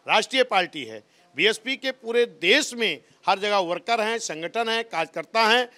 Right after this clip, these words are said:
कई कई प्रदेश में हमारे विधायक भी हैं, कई कई जगह हमारे सांसद भी जीत चुके हैं। तो आज एक आम जनमानस में, चाहे वो मुस्लिम समाज हो, पिछड़ा, पिछड़ा समाज हो, एससी, एसटी समाज हो,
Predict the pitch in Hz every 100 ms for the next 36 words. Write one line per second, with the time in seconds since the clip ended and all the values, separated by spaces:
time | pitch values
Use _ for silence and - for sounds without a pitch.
0 | _ - 190 226 226 220 - 160 220 190
1 | 185 190 202 143 127 165 214 196 220 226
2 | 240 - _ - 202 226 220 202 202 208
3 | 190 202 - 151 156 220 220 190 220 -
4 | 226 233 220 240 - - _ 175 190 226
5 | 240 247 240 226 233 196 185 196 202 135
6 | 131 113 _ _ 160 175 180 156 - 190
7 | 202 196 196 190 208 - _ _ - -
8 | 185 185 - 139 175 - 202 196 185 202
9 | 202 _ _ 165 160 202 165 139 - 185
10 | 202 202 196 196 214